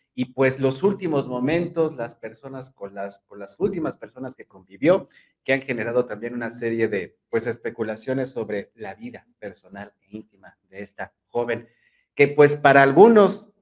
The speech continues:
es considerada, considerada, perdón, la nueva Paulette, en aquel, mm, memorable caso de aquella niña extraviada que, pues, fue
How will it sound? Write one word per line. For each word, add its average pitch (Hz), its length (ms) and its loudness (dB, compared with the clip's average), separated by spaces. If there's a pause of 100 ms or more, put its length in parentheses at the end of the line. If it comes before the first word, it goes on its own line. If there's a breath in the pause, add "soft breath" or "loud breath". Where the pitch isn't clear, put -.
(360)
es - 420 -6
considerada, 135 840 -2
considerada, 127 600 -2
perdón, 131 420 -4
la 110 160 -14
nueva 123 420 -6
Paulette, 135 540 -6 (800)
en 120 220 -4
aquel, 131 520 -2
mm, 120 480 -14
memorable 123 680 0
caso 131 400 -8
de 110 80 -8
aquella 127 300 -14
niña 123 540 -6
extraviada 117 800 -4
que, 104 220 -10
pues, 101 360 -10
fue 117 600 -2